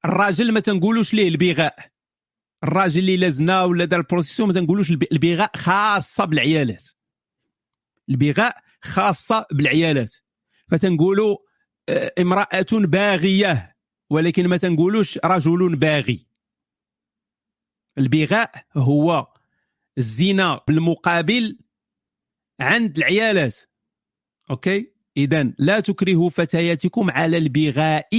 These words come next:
إن أردنا تحصنا". يعني واحد السيدة ما بغاش، يعني هاد الأمة هادي. ناخدو ج-، ناخدو مثال ديال شي واحد هنا، كولمان مثلًا، ها هو معنا كولمان عنده واحد الأمة. كولمان عنده أمة في الدار،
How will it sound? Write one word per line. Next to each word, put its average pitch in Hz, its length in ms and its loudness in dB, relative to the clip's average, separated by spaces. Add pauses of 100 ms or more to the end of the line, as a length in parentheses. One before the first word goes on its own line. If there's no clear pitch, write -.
(240)
إن 185 260 0
أردنا 165 460 0
تحصنا". 113 720 -4 (300)
يعني 110 220 2
واحد 156 220 0
السيدة 165 720 -2
ما 147 140 2
بغاش، 147 640 -2 (220)
يعني 135 240 2
هاد 143 120 -2
الأمة 147 460 0
هادي. 123 280 -4
ناخدو 196 400 0
ج-، 190 120 -4 (300)
ناخدو 220 300 0
مثال 226 360 0
ديال 202 180 0
شي 202 100 0
واحد 160 240 2
هنا، 139 160 2
كولمان 214 460 0
مثلًا، 151 460 2
ها 147 40 2
هو 160 140 2
معنا 151 280 0
كولمان 175 460 0
عنده 165 300 0
واحد 185 260 -2
الأمة. 160 420 -2 (1120)
كولمان 220 420 2
عنده 214 380 0
أمة 214 140 2
في 151 60 -4
الدار، 127 400 -2